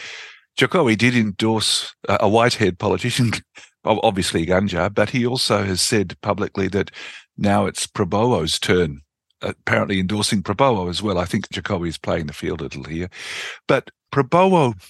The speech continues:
does have a terrible human rights record. Human Rights Watch says he oversaw a massacre in the early nineteen eighties of three hundred people in East Timor. He's been accused of human rights abuses in Papua. He was,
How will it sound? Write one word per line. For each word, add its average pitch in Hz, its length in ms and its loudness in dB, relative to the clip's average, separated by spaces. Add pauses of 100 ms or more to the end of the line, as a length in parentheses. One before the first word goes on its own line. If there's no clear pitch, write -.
(300)
does 120 300 4
have 113 220 4
a 95 100 4
terrible 101 440 2
human 95 360 2
rights 92 340 -2
record. 110 400 -2 (360)
Human 101 420 0
Rights 98 360 -2
Watch - 540 0
says 101 320 0
he 87 140 -2
oversaw 92 460 -2
a - 20 -2
massacre 98 480 -2
in 90 80 -2
the 95 180 0
early 95 300 -2
nineteen 95 400 -2
eighties 95 340 -4
of 90 100 -10
three - 200 -6
hundred 92 280 -4
people 98 300 -6
in 95 100 -4
East 98 240 -8
Timor. 98 420 -4 (420)
He's 98 160 -2
been 92 140 0
accused 95 360 -4
of 90 100 -6
human 92 260 -2
rights 92 260 -4
abuses 92 460 -6
in 82 160 -8 (100)
Papua. 98 560 -4 (400)
He 98 160 2
was, 82 460 -2